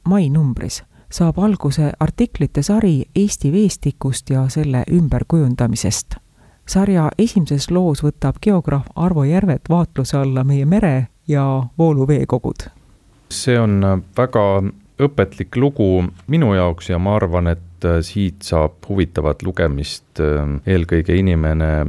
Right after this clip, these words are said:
Speaker 2: kes tegeleb haridusega ja teistele õpetab veekogude teemat ja veeteemat. Arvo Järvet,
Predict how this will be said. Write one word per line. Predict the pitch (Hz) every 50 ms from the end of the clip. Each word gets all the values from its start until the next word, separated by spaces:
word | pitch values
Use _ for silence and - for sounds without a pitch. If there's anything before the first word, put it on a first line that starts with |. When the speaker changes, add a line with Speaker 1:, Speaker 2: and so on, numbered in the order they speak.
| - - _ _ -
Speaker 2:
kes | - 85 80 - - - -
tegeleb | - 95 95 80 87 82 78 73 73 73 - _ - - - - _ _ _ _ _ _ _ _ _ _ -
haridusega | 104 107 98 92 78 - 73 71 - - 71 - - 73 71
ja | 67 73 -
teistele | 82 82 - - - 78 69 69 73
õpetab | 80 80 - 73 - - - 69 - - - - _ _ - 82
veekogude | 101 98 90 82 82 76 - 78 - - -
teemat | - 107 101 90 82 76 - - 80
ja |
veeteemat. | 82 104 104 90 82 98 113 110 101 85 78 - - _ - 82 80 78 80 80 - - 82 87
Arvo | 101 104 95 90 90
Järvet, | 98 107 110 95 90 85 87 - - -